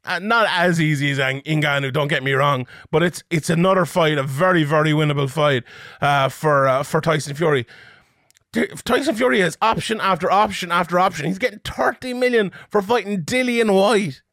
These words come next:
Dillian Whyte! God almighty. Like, he has so many options. Tyson Fury can go in there and pick up money all the time. And if Francis Ngannou makes it hard in any way,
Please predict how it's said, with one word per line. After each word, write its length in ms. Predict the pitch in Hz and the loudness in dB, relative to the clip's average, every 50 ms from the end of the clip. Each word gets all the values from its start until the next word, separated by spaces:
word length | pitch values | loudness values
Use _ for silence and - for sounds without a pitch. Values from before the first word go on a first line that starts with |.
| _ - | _ -20
Dillian 540 | 165 - - 311 320 330 330 330 302 294 294 | -20 -8 -4 -2 0 0 0 0 0 0 2
Whyte! 420 | 302 294 294 302 302 254 - - _ _ - 151 - - - - - - - | 2 2 2 2 0 -2 -4 -8 _ _ -16 -16 -16 -16 -20 -20 -20 -20 -4
God 240 | - 185 180 180 170 | 0 2 4 4 6
almighty. 480 | 160 147 147 147 147 143 135 123 104 | 4 4 4 2 2 2 2 0 0
Like, 400 | 131 175 190 185 - - - - _ - - - _ | 0 -2 -2 -2 -4 -8 -16 -20 _ -20 -20 -20 _
he 240 | - - 208 220 214 | -10 -6 -2 0 0
has 220 | 220 208 190 175 - | 2 0 0 -2 -6
so 500 | - - - - - 214 214 214 214 208 | -10 -8 -8 -4 0 2 4 4 4 4
many 200 | 202 190 185 185 | 2 2 2 2
options. 300 | 175 165 - - 156 151 | 0 0 -2 -6 -6 -2
Tyson 280 | 208 220 220 214 202 | -2 -2 -2 -2 -4
Fury 220 | 180 196 202 196 190 | -2 0 2 2 0
can 100 | 170 160 | 0 0
go 100 | 160 180 | 0 0
in 100 | 180 175 | 2 2
there 100 | 170 160 | 2 2
and 100 | 160 - | 0 0
pick 180 | - 190 175 | -2 -4 0
up 160 | 185 175 - 160 | 0 -2 -2 0
money 240 | 165 165 165 160 | -2 -2 0 0
all 300 | 160 147 165 170 170 170 | 0 0 2 2 2 2
the 60 | 160 156 | 0 0
time. 320 | 143 170 160 151 127 107 - _ - - - - - - - - - | -2 0 0 0 -2 -4 -8 _ -20 -20 -20 -20 -20 -20 -18 -6 -4
And 160 | 185 190 - | -4 -2 -2
if 140 | 196 226 214 | -2 -4 -4
Francis 520 | - - 233 226 233 214 - 220 208 180 196 | -2 -2 0 0 0 -2 -2 -4 -4 -4 -2
Ngannou 500 | 208 202 196 190 185 180 185 185 180 160 | -2 0 2 2 2 2 2 2 2 2
makes 260 | 160 165 170 - - | 2 0 0 -2 -4
it 80 | 156 123 | -4 -4
hard 340 | 135 175 170 175 185 180 180 | -2 0 2 2 2 2 2
in 100 | 175 180 | 0 0
any 180 | 180 180 180 | 0 2 2
way, 280 | 180 180 180 196 220 | 2 2 2 2 0